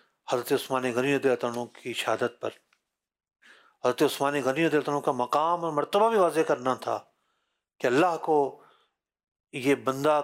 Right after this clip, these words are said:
کتنا محبوب ہے اور اللہ کے محبوب کو کتنا محبوب ہے۔ تو جو یہ واقعات ہوتے ہیں، ان کے ضمن میں بہت سارے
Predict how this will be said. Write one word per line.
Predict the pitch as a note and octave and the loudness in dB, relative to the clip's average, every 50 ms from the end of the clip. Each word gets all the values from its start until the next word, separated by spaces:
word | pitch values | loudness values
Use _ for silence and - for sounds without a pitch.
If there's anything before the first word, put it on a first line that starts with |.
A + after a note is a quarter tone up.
| - | -2
کتنا | - - - F3+ F3 F3 E3 | -8 -8 -6 -2 -2 -2 -2
محبوب | D3 C#3 C3+ B2 B2+ C3 B2+ D3+ G3+ A#3+ G#3 D#3+ | -2 -2 -2 -2 0 2 4 4 4 4 4 4
ہے | B2 A#2 G#2+ G2 - - - _ _ _ _ _ _ _ _ _ _ - | 4 2 2 0 -2 -6 -14 _ _ _ _ _ _ _ _ _ _ 0
اور | C#3 D3 - - | 0 0 2 0
اللہ | D#3 D3 C#3+ E3 F#3+ F#3+ F3+ F3 - | 0 2 2 2 2 2 2 0 0
کے | G3+ F#3+ | 0 0
محبوب | E3 D3+ D3+ C#3+ C#3+ C#3 C3 D#3+ A3+ B3+ B3+ - | 0 0 0 0 0 2 4 4 4 2 0 -2
کو | C4 A#3+ | -2 -2
کتنا | - A3 G3+ - G3 F#3+ | 0 -2 0 0 0 0
محبوب | F3 D#3+ C3+ B2 B2 A#2+ B2+ B2+ A#2+ A2 | 0 0 -2 -2 0 0 2 2 2 2
ہے۔ | A2 A2 A2+ - _ _ _ _ _ _ _ _ _ _ _ _ _ _ _ _ - - - - - _ _ _ _ _ _ _ _ _ _ _ _ | 0 -2 -4 -8 _ _ _ _ _ _ _ _ _ _ _ _ _ _ _ _ -20 -20 -20 -20 -20 _ _ _ _ _ _ _ _ _ _ _ _
تو | - G#3+ A3 A3 F#3 - - - _ _ _ _ _ - | 2 2 4 2 2 -2 -8 -16 _ _ _ _ _ -4
جو | - C#3+ C#3+ C#3+ C#3 C3 B2+ B2+ - _ _ _ _ _ - - - _ _ | 0 2 4 4 4 2 0 -2 -6 _ _ _ _ _ -20 -20 -20 _ _
یہ | - C#3 C#3+ C3 | -8 -6 -4 -2
واقعات | B2 A#2 A#2 - - B2+ A#2 A#2+ B2+ C#3 C#3+ C#3 - | 0 -2 -2 -2 -2 0 0 2 0 0 -2 -2 -6
ہوتے | A#2+ A2+ - - - A#2+ A2 | -12 -14 -12 -10 -8 -8 -8
ہیں، | G2+ A2+ A#2 | -8 -10 -10
ان | A2 A2 | -12 -10
کے | - - A2 | -8 -8 -8
ضمن | F#2+ - D#3 F3 F3 E3 D3+ C#3+ C3+ B2 | -4 -4 -4 -4 -4 -6 -8 -10 -8 -8
میں | A#2+ A#2 A2+ - - _ _ _ _ _ _ _ _ _ _ - | -8 -8 -8 -12 -16 _ _ _ _ _ _ _ _ _ _ 2
بہت | F#3 G#3+ A#3 A#3+ B3 A#3 - | 2 4 4 4 4 4 2
سارے | - - - E3 D3+ D3 D3+ D3+ C#3+ C#3 | 0 0 2 2 2 4 4 2 2 0